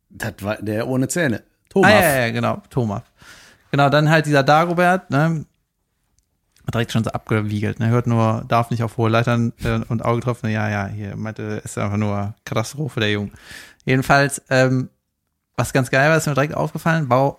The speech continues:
Speaker 2: Bauarbeiter können nicht antworten. Weißt du? Also zumindest, wenn du nicht der Chef von denen bist, antworten die dir nicht.
Speaker 1: Geil.
Speaker 2: Ne? Weil es gibt ja auch so eine Halle,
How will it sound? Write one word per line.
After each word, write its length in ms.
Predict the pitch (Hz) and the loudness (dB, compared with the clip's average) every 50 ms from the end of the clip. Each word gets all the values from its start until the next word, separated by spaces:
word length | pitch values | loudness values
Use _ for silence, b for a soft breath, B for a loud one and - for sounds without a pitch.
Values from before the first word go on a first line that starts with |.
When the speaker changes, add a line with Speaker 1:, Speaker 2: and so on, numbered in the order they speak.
| - - | -4 0
Speaker 2:
Bauarbeiter 420 | - 139 147 151 139 135 147 143 143 | 2 4 4 4 2 2 0 0 0
können 300 | - - 170 170 165 151 | 0 0 2 2 2 2
nicht 240 | 147 143 - - - | 2 0 0 0 2
antworten. 640 | 151 156 156 - 107 95 95 - _ - 85 82 - _ _ _ _ _ _ _ _ _ | 2 2 2 0 -2 -4 -4 -6 _ -14 -16 -16 -18 _ _ _ _ _ _ _ _ _
Weißt 240 | - 110 113 - - | -6 -6 -4 -4 -4
du? 160 | 151 147 - | -6 -4 -2
Also 120 | 135 131 | -4 -4
zumindest, 460 | 120 - 147 151 180 202 202 202 - - | -2 -2 0 2 2 2 0 -2 -4 -4
wenn 140 | 151 147 156 | -2 0 0
du 60 | 160 | 0
nicht 160 | 151 156 156 - | 0 -2 -2 -4
der 80 | 135 | -6
Chef 200 | - - 208 208 | -4 -4 -4 -4
von 200 | - - 143 127 | -4 -2 -2 0
denen 220 | 117 120 120 120 117 | 2 2 0 0 0
bist, 240 | 139 156 - - _ _ | -2 -4 -6 -10 _ _
antworten 440 | - 208 202 202 117 110 104 - 107 | 0 0 2 2 2 0 0 0 -2
die 100 | 113 107 | -4 -2
dir 140 | 107 110 104 | -2 -2 -2
nicht. 340 | 101 101 101 - - - _ _ _ - | -2 -4 -6 -8 -12 -18 _ _ _ -4
Speaker 1:
Geil. 240 | - 127 151 196 95 | 0 2 2 2 2
Speaker 2:
Ne? 80 | 80 B B B B B B - | 0 B B B B B B 0
Weil 80 | 131 | 0
es 100 | 127 - | 0 0
gibt 140 | - 190 - | 0 0 0
ja 60 | 180 | 0
auch 40 | 151 | 0
so 80 | - 156 | 0 0
eine 220 | 147 139 131 120 | 0 0 0 2
Halle, 360 | 143 156 160 185 202 220 226 | 2 2 4 4 2 2 0